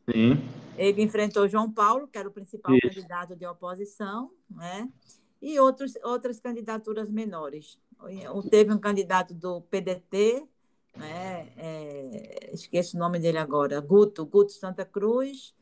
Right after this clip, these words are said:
Speaker 2: teve Jorge Federal, que a gente pensava até que fosse dar um trabalho maior,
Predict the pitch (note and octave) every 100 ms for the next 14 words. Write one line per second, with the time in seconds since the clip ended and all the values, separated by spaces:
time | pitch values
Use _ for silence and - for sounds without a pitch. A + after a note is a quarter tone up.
0 | _ _ - G#3 G#3 G3+ G3+ G3 - G3
1 | F#3+ G3 F#3+ G3 A3+ B3+ A3+ F#3+ F#3 F#3+
2 | _ F#3+ F3+ F#3+ F3+ F3 G3 G3+ - G3+
3 | G3+ - F3+ F3 F3 E3 _ _ _ E3+
4 | E3+ F#3 F3 E3+ F3 F3 F3 D#3+ D3+ D#3+
5 | F3+